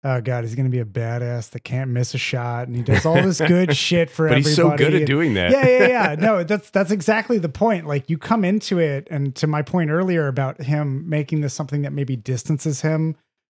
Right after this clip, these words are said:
Speaker 1: from that typecast of the spaghetti Western, like that for the fans, but here's what I really want you to, I want you to hate me after you loved me. Um, this is what that movie is. Uh, i-, it's,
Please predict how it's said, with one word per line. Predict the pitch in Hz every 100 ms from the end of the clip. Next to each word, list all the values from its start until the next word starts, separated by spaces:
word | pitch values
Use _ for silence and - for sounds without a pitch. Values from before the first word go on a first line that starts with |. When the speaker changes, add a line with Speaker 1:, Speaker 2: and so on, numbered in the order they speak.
| _
Speaker 1:
from | - 143 139 131
that | 127 123
typecast | - 139 143 - 143 147 - -
of | 160 127
the | 135
spaghetti | - 135 127
Western, | 120 123 - 180 156
like | 120 117
that | 117 113
for | _ 160 160
the | 135
fans, | - 151 151 151 139
but | 131 139 123 - _ _ -
here's | 160 151 156
what | 143
I |
really | 131 147 151
want | 139 143 147
you | 135
to, | -
I |
want | 127 156
you | 139
to | 120
hate | 92 165 185
me | 131 110 -
after | 127 139
you | 127
loved | 131 147 123
me. | 113 107 107 _ _ _ _ -
Um, | 135 127 117 113 - -
this | 175
is | 202 202
what | 185
that | 160 139
movie | 147 127 123
is. | 180 190 110 110 - - _ _ _
Uh, | 135 123 120 -
i-, |
it's, | - 240 233 165 131 -